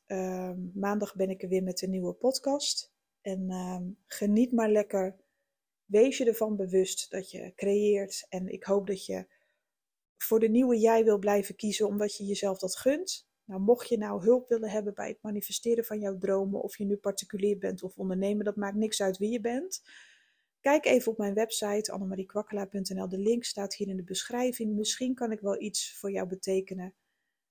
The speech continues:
eh, door middel van een kaartlegging. Dus dat is een spirituele reading. Of een maandtraject. Nu nog, eh,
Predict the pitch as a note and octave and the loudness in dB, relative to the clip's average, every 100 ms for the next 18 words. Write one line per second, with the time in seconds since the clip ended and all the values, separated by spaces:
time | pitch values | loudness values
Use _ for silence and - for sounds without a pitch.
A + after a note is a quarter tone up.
0 | _ _ A3 F#3+ F#3+ F#3+ F#3 G#3 A3+ A#3 | _ _ -8 -6 -6 -8 -4 0 2 2
1 | A3 G#3 G3 F3+ B3+ B3+ A#3+ A3+ A#3 A3 | 2 -4 -4 -2 -2 -2 -2 -2 -2 -2
2 | A3 G#3+ G#3+ - F#3 F#3+ F#3 - G3+ G3 | -4 -10 -14 -12 -10 -8 -6 -2 -2 -2
3 | G3 F#3 F#3 F#3+ A3 G#3 G3+ G3+ _ _ | -4 -4 -2 0 0 2 0 -2 _ _
4 | _ _ _ _ _ _ _ _ _ A3 | _ _ _ _ _ _ _ _ _ -4
5 | G3+ G3 G#3 G#3+ A3 G#3 G3 G3 - - | -2 0 0 0 2 2 2 0 -2 -4
6 | - F#3+ G3 A#3 C4 B3 - - G3 G3 | -4 0 6 6 6 4 0 -6 -4 -2
7 | F#3+ | -4